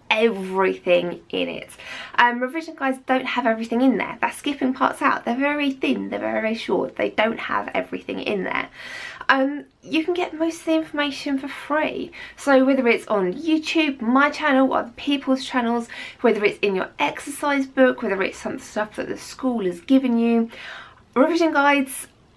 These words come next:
I kind of feel they're like, they're a little bit of a comfort blanket. It's something that you think is really, really, like, well, it is really, really easy and you think it's gonna, like, do loads and loads of good, but all it is,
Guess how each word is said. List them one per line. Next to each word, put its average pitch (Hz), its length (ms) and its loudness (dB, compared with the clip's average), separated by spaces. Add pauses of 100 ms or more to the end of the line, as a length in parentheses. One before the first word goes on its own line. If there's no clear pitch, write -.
(140)
I 262 60 4
kind 349 420 2
of 370 60 -8
feel 294 180 0
they're 262 100 2
like, 247 180 2
they're 240 120 2
a - 20 4
little 254 160 2
bit 226 120 0
of 233 60 -8
a 208 60 -4
comfort - 540 -4
blanket. - 560 -6
It's 415 240 0
something 302 480 0
that 220 320 4 (480)
you 240 140 2
think 294 220 2
is 269 140 0
really, 233 280 2
really, 196 340 4
like, - 280 0
well, 233 120 6
it - 100 0
is 269 360 4
really, 233 200 0
really 190 200 4
easy 262 420 6
and 233 100 2
you 226 60 0
think 226 120 -4
it's - 80 -16
gonna, 190 160 -2
like, - 300 -4
do 196 240 -2
loads 180 260 0
and 180 80 -2
loads 180 160 -2
of 180 140 -12
good, 285 300 2
but - 180 -2
all 254 180 6
it 262 160 4
is, 247 200 0